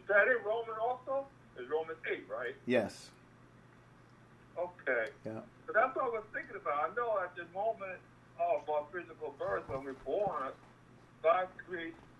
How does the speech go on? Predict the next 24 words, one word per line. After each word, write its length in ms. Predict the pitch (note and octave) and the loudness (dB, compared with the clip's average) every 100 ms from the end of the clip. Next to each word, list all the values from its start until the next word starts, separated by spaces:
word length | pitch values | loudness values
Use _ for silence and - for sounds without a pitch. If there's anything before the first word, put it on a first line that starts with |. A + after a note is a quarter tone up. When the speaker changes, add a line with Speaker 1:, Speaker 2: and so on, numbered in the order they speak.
| - | -4
Speaker 1:
us 240 | C#3 C3 B2+ - - | 0 0 -2 -12 0
solely, 540 | G3 G#3 E3 D3 C#3+ C#3 | 2 2 0 -4 -6 -6
and 120 | C#3 | -4
he 80 | D3 | -4
gives 240 | D#3 D3+ | -4 -2
us 80 | C#3+ | -4
the 80 | C#3 | -4
breath 320 | - D3 C#3+ | 4 4 4
of 80 | B2+ C3+ | -4 -2
life. 300 | G3+ F#3 A2+ - - - - - - - | 4 4 2 -6 -20 -20 -20 -20 -20 -6
But 100 | D#3 | 2
also, 520 | E3 A3 - F3 D3+ D3 | 6 4 2 -2 -4 -4
we 80 | D#3+ | -4
also 460 | F3+ E3 - E3 - | -2 -2 -4 -12 -10
get 100 | D3+ | -8
imputed 400 | D3 - F3+ E3 | -8 -6 -6 -2
with 240 | C#3+ C3 - - | 0 0 0 4
Adam's 480 | D3+ D#3+ D#3 C#3+ C#3 | 6 6 4 -2 -2
original 320 | D3 D3 C#3 - | -4 -4 -8 -4
sin 160 | G#3+ G#3 | 0 0
nature. 420 | - - - G#2+ | 0 -4 -6 2
I 140 | B2+ E3+ | 4 2
was 80 | |
just, 160 | E3 | -2